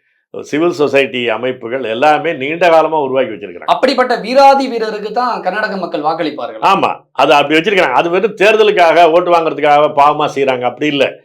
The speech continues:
Speaker 1: நீங்க தேர்தல் இல்லாத காலத்துல அப்படிதான் நடந்துக்கிறாங்க. இப்ப இன்னைக்கு தேர்தல், இப்ப இப்போ, இப்போ ஒரு ஆறு மாசத்துக்கு முன்னாடி என்ன இருந்துச்சு? அப்பயும் அதுதானே. எந்த காலத்திலையும் இவங்க தீர்ப்பின்படி, சட்டப்படி தண்ணி திறந்து விட்டதே கிடையாது காவேரியில.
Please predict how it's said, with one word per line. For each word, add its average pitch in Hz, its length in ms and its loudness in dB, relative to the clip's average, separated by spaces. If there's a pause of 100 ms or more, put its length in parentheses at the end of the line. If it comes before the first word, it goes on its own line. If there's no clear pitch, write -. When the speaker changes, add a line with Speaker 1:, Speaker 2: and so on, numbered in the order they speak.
(300)
Speaker 1:
நீங்க 120 260 -4
தேர்தல் 170 180 6
இல்லாத 175 240 4
காலத்துல 180 300 2
அப்படிதான் 156 160 0
நடந்துக்கிறாங்க. 95 480 -8 (800)
இப்ப - 140 -20
இன்னைக்கு 127 200 -6
தேர்தல், 151 340 4
இப்ப 143 140 -4
இப்போ, 135 340 -4
இப்போ 131 460 2
ஒரு 135 280 0
ஆறு 131 440 4
மாசத்துக்கு 156 320 0
முன்னாடி 143 40 -2
என்ன 131 220 -2
இருந்துச்சு? 117 460 -8 (360)
அப்பயும் 170 280 -2
அதுதானே. 160 320 2 (520)
எந்த 151 320 -2
காலத்திலையும் 156 840 0
இவங்க 131 340 -4
தீர்ப்பின்படி, 143 760 -6
சட்டப்படி 123 640 -6
தண்ணி 120 300 -8
திறந்து 110 280 -10
விட்டதே 107 340 -8
கிடையாது 110 340 -8
காவேரியில. 98 400 -10